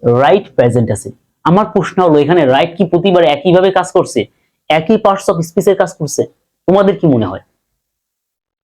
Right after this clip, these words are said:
অবশ্যই না। এখানে চারটি জায়গার পজিশন ভিন্ন ভিন্ন এবং এদের কাজও ভিন্ন ভিন্ন।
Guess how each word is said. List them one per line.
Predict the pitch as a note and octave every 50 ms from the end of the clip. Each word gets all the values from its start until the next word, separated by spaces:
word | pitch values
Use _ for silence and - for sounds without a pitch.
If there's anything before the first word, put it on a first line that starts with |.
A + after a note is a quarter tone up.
| _ _ _ _ _
অবশ্যই | - B2+ A#2+ C3 B2+ B2+ - E3 C#3+
না। | A#2 G2 - A2 -
এখানে | - A#2+ - D#3 F#3+ F3+ E3+ F#3+ F#3 E3+ - _ _ _ _ _ _ _ _ _ _ -
চারটি | F#3+ F3 F#3 G3 - - - A#3 G3
জায়গার | F3 D#3+ D3 D#3 D#3 D3+
পজিশন | - D#3 D#3 F3 E3 G#3+ A3 G3+ G3+ - _ D3+ C#3
ভিন্ন | C3+ E3 F#3 F#3+ F#3+ E3+
ভিন্ন | F3+ F#3 F#3+ G3
এবং | F3 E3 D#3+ C#3
এদের | C#3+ C#3 D3 D3
কাজও | D3 - C#3+ C#3+ C#3 B2+ D#3 C3
ভিন্ন | A2+ A2+ A2+ G#2+ G#2 F#2+
ভিন্ন। | G2 G2+ G2+ -